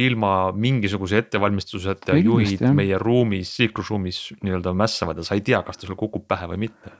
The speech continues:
Speaker 2: Ei, kindlasti jah, et ja, ja ega siis see, see nüüd ei tee ju midagi nagu võimatuks, aga, aga loomulikult,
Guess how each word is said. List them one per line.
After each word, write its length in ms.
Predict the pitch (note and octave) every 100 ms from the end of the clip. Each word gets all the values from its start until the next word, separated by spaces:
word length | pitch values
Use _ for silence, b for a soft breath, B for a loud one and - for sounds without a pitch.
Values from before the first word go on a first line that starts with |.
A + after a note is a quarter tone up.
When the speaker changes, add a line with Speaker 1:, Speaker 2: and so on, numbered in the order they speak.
| -
Speaker 2:
Ei, 320 | E3 F#3 F3+ E3
kindlasti 460 | A#3+ G3 G2+ - C#3
jah, 160 | D3+
et 80 | B2
ja, 140 | C#3 C3+
ja 140 | D#3+
ega 100 | D#3 G#2
siis 160 | G2
see, 160 | - A#2+ B2 D2 -
see 240 | A2+ C3+ C3
nüüd 160 | A#2+
ei 80 | B2
tee 160 | C3+ C3+
ju 80 | B2
midagi 280 | C#3+ A2+
nagu 160 | A2+ A2+
võimatuks, 560 | D#3+ F#3+ - - E2+ -
aga, 160 | F2 F2
aga 160 | F#2 G#2+
loomulikult, 640 | B2+ A2 B2+ F#2+ E2 -